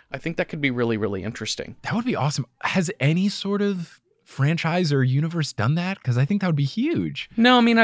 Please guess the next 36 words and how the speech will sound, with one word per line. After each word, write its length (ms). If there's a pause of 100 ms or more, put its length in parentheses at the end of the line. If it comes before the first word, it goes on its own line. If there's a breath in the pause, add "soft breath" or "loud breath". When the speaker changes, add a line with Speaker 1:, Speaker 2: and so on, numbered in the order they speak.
Speaker 1:
I 60
feel 220
like 140
somewhere 360
along 240
the 80
way, 140
somebody's 400
probably, 500
like, 280
especially 380
in 80
comics, 420
you 60
can 100
get 120
away 140
with, 140
like, 140
a 80
quick 320
spoof 480
of 140
a 80
thing 400
really 140
Speaker 2:
Right. 180
Speaker 1:
quickly 560
and, 200
and 140
kinda 200
have 280 (880)
issues 460
that 140
are 100
Speaker 2:
Classic 500